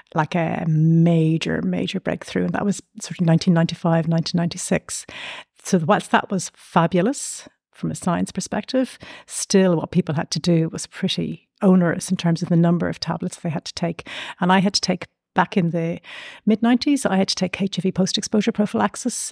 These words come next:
Uh, or, no, the early two thousands, I had to take H I V post, post-exposure prophylaxis. I was taking five tablets twice a day with a fatty meal when I felt absolutely wretched. And for me, it was like going, "Oh my God, I expect people I'm looking after to take these <laughs> all the time." So now, fast forward to twenty twenty-three,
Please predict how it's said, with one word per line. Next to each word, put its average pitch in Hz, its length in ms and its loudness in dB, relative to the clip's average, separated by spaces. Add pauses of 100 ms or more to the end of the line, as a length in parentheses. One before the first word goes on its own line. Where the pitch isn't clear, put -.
Uh, 190 300 0
or, 202 100 0
no, 190 240 4
the 214 140 2
early 208 140 6
two - 160 -4
thousands, 170 340 2
I 165 40 0
had 170 80 -4
to - 40 -4
take - 340 -6
H 190 160 0
I 185 40 2
V 175 100 2
post, 185 240 -2 (160)
post-exposure - 520 -2
prophylaxis. - 520 -2
I 180 60 2
was 180 100 -2
taking 180 280 0
five - 440 -2
tablets - 380 0
twice - 300 0
a 175 40 -4
day 165 300 0 (340)
with 202 180 2
a 202 40 4
fatty 180 500 0 (200)
meal 170 360 2 (360)
when 170 140 2
I 160 60 2
felt 160 320 0 (320)
absolutely 170 800 -2
wretched. 175 580 -4
And 180 220 2
for - 160 2
me, 180 400 4 (540)
it 180 100 0
was 170 160 -4
like 165 120 -4
going, 170 160 -2
"Oh 208 60 0
my 190 100 2
God, 175 200 0
I - 60 -2
expect - 320 -6
people 170 260 -2
I'm 160 80 -2
looking 170 220 -2
after 165 180 -4
to - 160 -6
take 170 160 0
these 143 200 2
<laughs> - 20 4
all 180 100 8
the 170 80 6
time." 151 260 2
So - 140 4
now, 180 500 6
fast - 360 0
forward 165 340 4
to - 220 -6
twenty - 280 -4
twenty-three, 175 560 -2